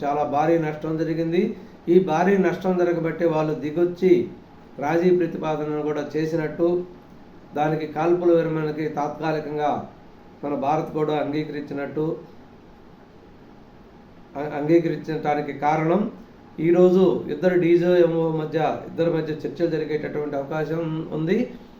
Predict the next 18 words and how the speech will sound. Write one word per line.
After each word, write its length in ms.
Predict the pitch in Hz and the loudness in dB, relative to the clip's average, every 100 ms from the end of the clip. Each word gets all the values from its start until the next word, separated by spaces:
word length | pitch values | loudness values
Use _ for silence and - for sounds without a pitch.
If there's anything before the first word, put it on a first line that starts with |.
| - 160 | -10 -2
మరి, 320 | 170 180 175 | 2 4 4
మరి 260 | 160 180 | 6 6
ఈ 80 | 180 | 6
చర్చలు 380 | 180 175 190 185 | 6 2 2 0
ఫలిస్తాయో 600 | 165 175 180 190 185 170 | 0 0 0 0 2 4
లేదో 380 | 170 160 226 285 - - - - | 4 2 0 -2 -10 -20 -16 -8
చూడాలి. 380 | 135 120 104 - - - - - - - - - | -4 -4 -4 -12 -16 -20 -20 -20 -20 -20 -10 -6
ఉగ్రవాదులను 720 | 160 220 214 208 202 196 190 | 0 4 4 4 4 2 0
భారత్కు 440 | 160 185 185 180 | 2 2 0 0
అప్పగించాలి, 680 | 165 156 180 175 170 151 123 | -2 -2 0 2 2 0 -2
ఇది 240 | 127 151 165 | -2 0 2
జరిగితేనే 640 | 165 180 185 185 180 202 | 4 4 4 4 2 2
పాకిస్తాన్తో 760 | - 165 160 151 151 147 190 | 0 -2 -2 -4 -6 -4 -4
చర్చలు. 520 | 190 - 131 - 120 101 - - - - - - - - - - 139 | -4 -4 -6 -6 -8 -8 -14 -20 -20 -20 -20 -20 -20 -20 -20 -16 -6
మాకు 360 | 143 180 180 | 0 2 4
ఎలాంటి 440 | 185 175 180 185 180 | 6 6 6 6 4
మధ్యవర్తిత్వం 760 | 165 160 190 185 180 175 185 | 2 2 2 4 2 0 0
అక్కర్లేదు. 560 | 170 175 170 165 147 | 0 0 2 4 2